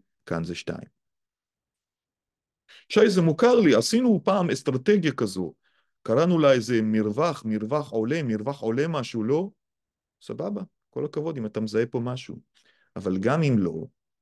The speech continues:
וגם אם אני בלחץ, וגם אם שי החליט להיות צבעוני, ולתת לנו אסטרטגיה,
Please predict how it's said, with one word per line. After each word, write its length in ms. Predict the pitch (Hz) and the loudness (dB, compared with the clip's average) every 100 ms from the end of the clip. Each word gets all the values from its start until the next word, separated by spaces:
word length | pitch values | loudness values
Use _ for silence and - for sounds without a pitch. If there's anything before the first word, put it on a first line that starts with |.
| - | -10
וגם 440 | 95 98 120 143 | -6 0 0 2
אם 120 | 139 | 2
אני 140 | 117 107 | 0 0
בלחץ, 640 | 92 80 78 - - - - _ _ _ _ _ _ _ _ _ _ _ _ | -2 -6 -8 -14 -14 -18 -20 _ _ _ _ _ _ _ _ _ _ _ _
וגם 300 | - 90 127 | -4 0 2
אם 100 | 139 | 0
שי 280 | 113 127 127 | 0 0 2
החליט 460 | 120 - 98 123 - | 0 0 -2 -2 -2
להיות 320 | 101 110 - - | -2 -2 -4 -16
צבעוני, 760 | - 104 92 95 95 147 107 - _ _ _ _ _ | -6 -4 -2 0 0 0 -2 -6 _ _ _ _ _
ולתת 460 | - 85 85 117 117 | -8 -6 -2 -2 0
לנו 380 | 107 101 95 - _ - | 0 0 -2 -4 _ -12
אסטרטגיה, 720 | 95 - 92 - 135 120 85 | -12 -6 -8 0 0 0 -6